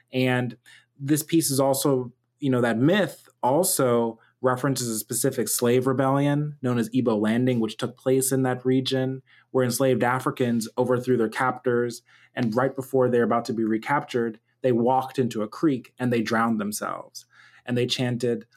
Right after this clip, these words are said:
"The water spirit brought us here. The water spirit will take us home." And they flew home into the protection of the primordial, um, African creator gods. And so each of the pieces is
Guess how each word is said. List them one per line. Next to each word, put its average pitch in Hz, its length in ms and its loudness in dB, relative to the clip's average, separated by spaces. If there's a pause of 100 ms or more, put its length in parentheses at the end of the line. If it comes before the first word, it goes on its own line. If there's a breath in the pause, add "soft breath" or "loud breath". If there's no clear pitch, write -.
(100)
"The 131 80 0
water 135 320 2
spirit 127 340 0
brought 123 220 2
us 120 140 -4
here. 120 500 0
The 123 60 -2
water 120 260 2
spirit 117 280 -4
will 113 140 -6
take 113 220 -10
us 98 140 -6
home." 117 440 -2 (320 soft breath)
And 127 140 -2
they 117 80 0
flew 156 360 2
home 135 440 -2
into 139 680 0
the 127 80 -4
protection 127 680 -6
of 139 300 0
the 120 60 -4
primordial, 117 920 0
um, 110 160 -2
African 107 460 -6
creator 107 340 -2
gods. 101 600 -6
And 120 140 -8
so 120 380 -4 (360 soft breath)
each 185 280 -2
of 143 140 0
the 123 80 0
pieces 123 800 0
is 117 300 -6